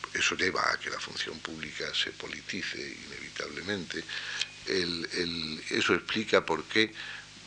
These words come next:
no sé si hay estudios así en España, los conozco solo en Alemania, el porcentaje de funcionarios que tienen, eh, militancia política es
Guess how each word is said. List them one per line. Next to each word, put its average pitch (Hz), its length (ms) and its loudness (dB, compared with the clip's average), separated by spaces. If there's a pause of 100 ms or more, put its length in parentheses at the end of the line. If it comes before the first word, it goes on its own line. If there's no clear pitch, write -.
(120)
no 92 140 4
sé 104 160 4
si 101 120 2
hay 98 200 4
estudios 95 580 0
así 95 220 0
en 90 140 2
España, 71 420 -2 (100)
los 73 140 -4
conozco 50 420 -2
solo 87 240 0
en 82 60 -2
Alemania, 76 500 -4 (460)
el 92 160 2
porcentaje 95 880 8 (120)
de 80 220 -2
funcionarios 82 920 0 (120)
que 71 240 -6 (340)
tienen, 80 380 -2 (380)
eh, 67 320 -4 (100)
militancia - 640 -2
política 82 640 -2
es - 220 0